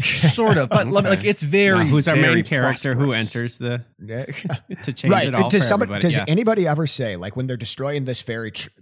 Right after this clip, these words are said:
Speaker 3: like, this fairy fruit, I assume that grows on fairy trees. So is
Speaker 1: Well,
Speaker 3: there, like,
Speaker 2: without a
Speaker 3: somebody that
Speaker 2: doubt.
Speaker 3: ever says, like, "I cannot tell a lie,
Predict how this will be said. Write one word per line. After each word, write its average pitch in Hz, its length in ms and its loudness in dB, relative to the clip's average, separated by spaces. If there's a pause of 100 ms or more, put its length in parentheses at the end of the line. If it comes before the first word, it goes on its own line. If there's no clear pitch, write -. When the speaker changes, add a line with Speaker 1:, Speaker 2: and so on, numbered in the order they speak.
Speaker 3:
like, 101 160 -10
this 101 160 -10
fairy 113 280 -8
fruit, 98 280 -10
I 104 80 -6
assume 120 280 -4
that 104 340 -10
grows 110 240 -6
on 95 120 -8
fairy 98 440 -10
trees. 117 640 -6 (460)
So 180 180 0
is 147 100 4
Speaker 1:
Well, 143 80 2
Speaker 3:
there, 160 100 2
like, 135 200 0
Speaker 2:
without 120 220 2
a 123 40 2
Speaker 3:
somebody 143 220 0
that 131 160 -2
Speaker 2:
doubt. - 40 -6
Speaker 3:
ever 120 200 -6
says, 101 600 -6 (160)
like, 92 380 -10
"I 98 140 -6
cannot 107 400 -8
tell 104 200 -8
a 92 60 -8
lie, 92 400 -8